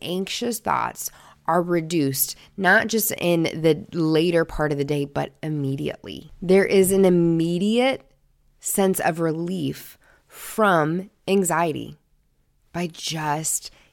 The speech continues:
getting quiet and being silent. The other thing that silence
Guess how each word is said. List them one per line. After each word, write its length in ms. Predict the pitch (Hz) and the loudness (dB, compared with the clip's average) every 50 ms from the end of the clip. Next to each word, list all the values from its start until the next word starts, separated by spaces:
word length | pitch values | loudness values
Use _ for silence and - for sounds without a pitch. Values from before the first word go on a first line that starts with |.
| _ _ 180 | _ _ -10
getting 560 | 156 165 151 143 139 139 139 139 143 147 147 - _ | -4 -2 -2 0 0 -2 -4 -4 -4 -6 -8 -14 _
quiet 640 | - - - 160 151 147 147 143 143 143 139 - _ _ | -20 -10 -6 -4 -4 -2 -4 -4 -6 -8 -10 -10 _ _
and 220 | - 165 165 170 160 | -8 -6 -6 -6 -6
being 480 | 165 160 143 143 139 135 135 135 139 139 - | -8 -10 -10 -10 -10 -8 -8 -10 -10 -12 -8
silent. 540 | - - - 131 123 - - - - - - - _ _ _ _ _ _ _ _ _ _ _ _ _ _ - - - - - - - | -6 -6 -6 -6 -8 -10 -12 -14 -16 -16 -18 -20 _ _ _ _ _ _ _ _ _ _ _ _ _ _ -20 -20 -20 -20 -20 -10 2
The 100 | 196 196 | 6 6
other 160 | 190 185 202 | 8 8 6
thing 320 | 196 - 196 185 190 196 190 | 4 4 4 4 4 6 6
that 240 | 175 156 160 - - | 6 4 4 2 0
silence 420 | - 185 170 175 170 170 170 - | 0 0 2 2 2 2 0 -2